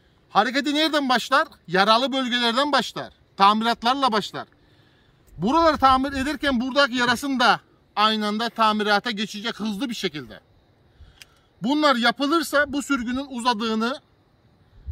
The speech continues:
muhtemelen bir on gün sonra bunun bir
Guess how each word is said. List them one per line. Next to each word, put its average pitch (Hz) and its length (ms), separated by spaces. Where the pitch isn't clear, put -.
muhtemelen 269 680
bir 285 100
on 302 240
gün 247 120
sonra 220 500
bunun 233 260
bir 262 80